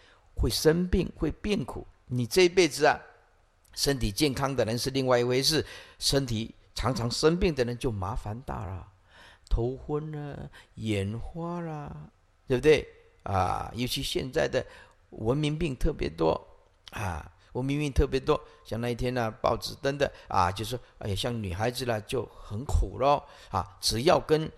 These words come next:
生儿育女的器官有关系的，就一定会有比-，很比较容易得到癌症，像乳癌啦、乳腺癌啦，对不对？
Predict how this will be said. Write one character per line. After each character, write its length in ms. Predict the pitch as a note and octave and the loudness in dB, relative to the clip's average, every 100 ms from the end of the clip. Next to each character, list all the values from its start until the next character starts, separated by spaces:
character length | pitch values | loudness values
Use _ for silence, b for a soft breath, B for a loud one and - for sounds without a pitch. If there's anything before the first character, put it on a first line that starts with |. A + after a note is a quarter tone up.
| b b b - | b b b -6
生 320 | - F3 F3+ | 2 4 4
儿 180 | D3 D3+ | 2 2
育 220 | B3+ G#3 | -2 -2
女 160 | C3 G2+ | -2 -6
的 100 | G2+ | -4
器 240 | - F#3 | 0 0
官 160 | C3 D3+ | 0 -2
有 160 | C3 C#2+ | -2 -6
关 300 | - C#3+ F3+ | -2 -2 0
系 180 | - G3 | -4 -4
的， 120 | G#2+ | -6
就 180 | - A#2 - | -4 -8 -8
一 160 | D#3 - - | -14 -14 -4
定 200 | - - | -4 -4
会 400 | - - F3+ D#3 | -12 -6 -4 -4
有 160 | C2+ - b b - | -8 -16 b b -6
比-， 160 | - G#2+ - | -4 -4 -8
很 240 | - A2+ G2 | -6 -4 -2
比 120 | A2 | 0
较 120 | G#2+ | 2
容 180 | C3+ B2+ | 2 2
易 40 | C#3 | -2
得 140 | - | 2
到 180 | E3+ B2+ | 2 2
癌 100 | A2 | 0
症， 200 | C3+ G3 - B B | 4 4 4 B B
像 180 | - A#2 A2+ | -8 -4 -4
乳 300 | A2+ A2+ G#2+ | -2 -2 -2
癌 360 | - F2+ G#2+ | -2 0 0
啦、 400 | C#3+ C#3 B2+ B2 B2 | 2 4 4 4 2
乳 240 | A#2 A2+ | -2 -4
腺 320 | A2+ F3 D3 | 0 2 2
癌 300 | A2 E2 G#2 | 0 -4 -2
啦， 500 | C3 B2+ A#2 A#2+ A#2 - _ _ _ _ | 2 2 2 -2 -6 -12 _ _ _ _
对 120 | C3+ | 2
不 60 | C#3+ | 8
对？ 260 | E3+ A2 | 8 8